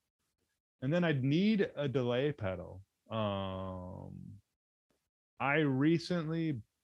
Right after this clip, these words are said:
bought, um, I would say it was just, like, a, my memory man, or, but, um,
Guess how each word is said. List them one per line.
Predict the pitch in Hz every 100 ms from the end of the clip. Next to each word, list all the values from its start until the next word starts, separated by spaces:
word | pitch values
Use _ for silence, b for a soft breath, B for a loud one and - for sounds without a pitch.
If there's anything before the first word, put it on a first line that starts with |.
| _ _
bought, | 123 110 131 143 139 -
um, | 120 110 101 98 98 92
I | 120
would | 170 202
say | 233
it |
was | 180 139
just, | 131 123
like, | 107 98
a, | 92 87 82 _ _ _ -
my | 87
memory | 92 104 131 131
man, | 131 127 127 123
or, | 104
but, | 101 110 101
um, | 110 101